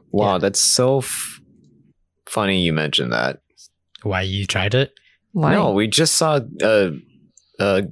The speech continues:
Speaker 2: Oh,
Speaker 1: goat
Speaker 2: yeah,
Speaker 1: yoga
Speaker 2: Resident Evil.
Speaker 1: from
Speaker 2: Yeah.
Speaker 1: Resident Evil.
Speaker 2: Yeah,
Speaker 1: Uh,
Speaker 2: that's
Speaker 1: amazing
Speaker 2: easy series.
Speaker 1: series,
Speaker 3: Oh,
Speaker 1: by the
Speaker 3: yeah.
Speaker 1: way. Netflix, uh, Resident Evil with, uh,
Speaker 2: <laughs>
Speaker 1: Lance Reddick. I definitely
Speaker 2: Don't,
Speaker 1: recommend
Speaker 2: don't do
Speaker 1: everyone
Speaker 2: that.
Speaker 1: watch it.
Speaker 2: <laughs> Don't do that.
Speaker 1: Make sure you watch it while you're really, really high or drunk.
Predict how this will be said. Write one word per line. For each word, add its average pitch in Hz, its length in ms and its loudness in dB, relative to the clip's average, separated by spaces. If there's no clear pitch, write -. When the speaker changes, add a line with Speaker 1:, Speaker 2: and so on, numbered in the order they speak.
Speaker 2:
Oh, 147 240 2
Speaker 1:
goat 123 200 2
Speaker 2:
yeah, 139 200 2
Speaker 1:
yoga 123 120 -2
Speaker 2:
Resident 123 360 2
Evil. 104 400 0
Speaker 1:
from 101 100 -6
Speaker 2:
Yeah. 101 120 2
Speaker 1:
Resident 113 400 2
Evil. 87 440 0
Speaker 2:
Yeah, - 80 0
Speaker 1:
Uh, 90 180 2
Speaker 2:
that's 104 120 0
Speaker 1:
amazing 147 300 2
Speaker 2:
easy 104 120 2
series. 107 280 2
Speaker 1:
series, - 40 0
Speaker 3:
Oh, 196 60 6
Speaker 1:
by 214 100 4
the - 20 2
Speaker 3:
yeah. 214 300 2
Speaker 1:
way. 170 80 -4
Netflix, 98 560 2
uh, 82 360 2
Resident 92 320 2
Evil 87 340 2
with, 80 180 2
uh, 78 240 2
Speaker 2:
<laughs> - 40 -2
Speaker 1:
Lance - 320 0
Reddick. 120 240 2
I - 160 0
definitely 120 340 0
Speaker 2:
Don't, 101 80 2
Speaker 1:
recommend 98 340 0
Speaker 2:
don't 113 120 -2
do 80 60 2
Speaker 1:
everyone 92 320 2
Speaker 2:
that. 82 40 0
Speaker 1:
watch 65 320 0
it. - 160 0
Speaker 2:
<laughs> 156 360 0
Don't 95 180 -6
do 117 120 -16
that. 165 440 -2
Speaker 1:
Make 104 100 0
sure 135 140 2
you 107 100 2
watch 92 220 2
it 104 40 0
while 90 120 2
you're 73 280 0
really, 87 280 0
really 80 500 0
high 80 240 -2
or 65 140 -2
drunk. 50 340 -6